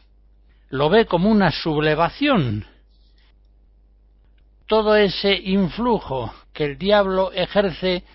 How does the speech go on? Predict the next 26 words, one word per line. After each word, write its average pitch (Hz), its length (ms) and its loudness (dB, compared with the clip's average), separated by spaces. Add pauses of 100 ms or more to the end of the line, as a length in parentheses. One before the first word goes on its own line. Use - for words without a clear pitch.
sobre 180 460 2
aquellos 190 460 -2
cristianos 175 920 -2 (200)
que, 175 440 0
siendo 220 440 0
buenos 220 400 2
hasta 139 280 0
cierto 143 400 0
punto, 139 580 0 (300)
están 170 720 2 (100)
excesivamente 190 960 0
mundanizados. 147 960 4 (840)
Ese 170 280 0
influjo 180 480 0
del 165 180 -2
diablo 202 380 2
que 170 100 -4
les 143 240 -2
impide 170 720 0
levantar 135 640 0
el 202 120 -2
vuelo 175 580 -2 (100)
hacia 139 320 -6
la 143 160 -4
perfección 156 580 -6
evangélica 190 800 -2